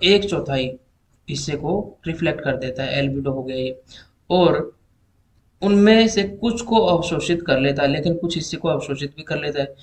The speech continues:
Clouds and gases reflect about one fourth of the incoming solar radiation, radiation and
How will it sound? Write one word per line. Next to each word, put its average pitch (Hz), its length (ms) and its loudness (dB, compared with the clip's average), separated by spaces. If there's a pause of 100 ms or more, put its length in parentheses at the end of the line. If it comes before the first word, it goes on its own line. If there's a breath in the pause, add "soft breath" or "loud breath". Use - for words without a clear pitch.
(340 loud breath)
Clouds 165 300 6
and 190 180 6
gases 170 340 4
reflect 170 440 2
about 165 380 4
one 175 160 6
fourth 175 320 2
of 170 160 4
the 175 160 4
incoming 180 400 0
solar 170 280 4
radiation, 180 520 2 (560)
radiation 170 500 4
and 175 160 2